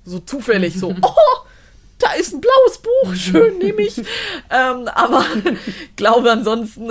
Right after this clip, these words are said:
Speaker 1: ähm, äh, dadurch, dass ich wenig Werbung gemacht habe, äh, wurde es auch nicht, äh, gekauft. Also man muss halt da stetig dranbleiben, das ist wirklich ein Fakt. Ähm, aber durch Twitch, ähm, ist es so, dass ich, äh, mehr Buchverkäufe
Speaker 2: Mhm.
Speaker 1: hatte, ja. Also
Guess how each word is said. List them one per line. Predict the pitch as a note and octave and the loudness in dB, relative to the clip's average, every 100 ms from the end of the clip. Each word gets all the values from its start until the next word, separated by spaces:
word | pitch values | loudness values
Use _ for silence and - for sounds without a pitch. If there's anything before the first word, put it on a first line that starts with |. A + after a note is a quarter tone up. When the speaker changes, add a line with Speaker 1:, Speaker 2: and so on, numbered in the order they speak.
| G3+ | -4
Speaker 1:
ähm, | G3+ G#3 G#3 G3+ G3+ G3+ | -2 -2 -4 -6 -6 -8
äh, | - - C3 F3 G3+ | -10 -10 -8 -6 -2
dadurch, | G3 A3 | -2 -2
dass | G#3+ G#3 | -10 -10
ich | G3 | -8
wenig | G3+ G#3 | -8 -2
Werbung | F3+ G#3+ G#3+ | -2 -2 -6
gemacht | G#3 G#3+ - | -8 -10 -10
habe, | F#3 F#3 F#3 - | -10 -10 -12 -8
äh, | F3+ F3+ | -6 -4
wurde | G#3 | -6
es | |
auch | - - | -6 -12
nicht, | F3 - | -14 -14
äh, | - E3 | -14 -14
gekauft. | E3+ - A3+ - F3 | -10 -2 -2 -2 -8
Also | E3+ | -8
man | F3 | -10
muss | A3 | -8
halt | F#3 | -8
da | F3 | -6
stetig | F3+ F3 - | -6 -8 -8
dranbleiben, | D3+ G3 F#3+ F#3+ | -12 -10 -8 -8
das | F3+ - | -10 -14
ist | - | -16
wirklich | E3 - - | -16 -16 -18
ein | D#3 | -12
Fakt. | E3+ - - - - - - - | -12 -12 -20 -20 -20 -20 -20 -10
Ähm, | F3+ G3 | -4 -4
aber | - C4 | -2 -4
durch | C4 - | -4 -10
Twitch, | - D#4+ E4+ - - | -6 -6 -4 -12 -8
ähm, | A#3 A#3+ B3 | -6 -6 -8
ist | - B3+ | -12 -14
es | - | -12
so, | A#3 A3+ | -8 -6
dass | A#3 G3+ G#3+ | -4 -6 -8
ich, | A3 - | -14 -14
äh, | - G#3+ B3+ | -10 -8 -10
mehr | G3 G#3 A3 | -8 -6 -6
Buchverkäufe | D4+ - G3+ - D#3 E3+ | -8 -10 -10 -6 -8 -8
Speaker 2:
Mhm. | D#3 | -14
Speaker 1:
hatte, | E3 D#3 | -12 -12
ja. | E3 - _ _ | -12 -14 _ _
Also | F#3 F3+ F#3+ F#3 | -4 -2 -2 -2